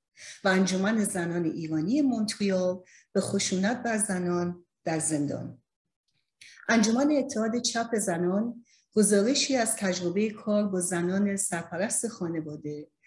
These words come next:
تبعیض‌ها و خشونت بر آنها پخش کردند. روز یازدهم کمیتهٔ زنان و برابری جنسیتی ویدیویی در مورد خشونت اقتصادی بر زنان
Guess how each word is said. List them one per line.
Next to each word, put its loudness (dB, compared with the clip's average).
تبعیض‌ها -2
و 0
خشونت -6
بر -4
آنها -8
پخش -2
کردند. -12
روز 6
یازدهم 4
کمیتهٔ 4
زنان 2
و 0
برابری 0
جنسیتی -4
ویدیویی 4
در 2
مورد 2
خشونت -4
اقتصادی -4
بر 0
زنان -2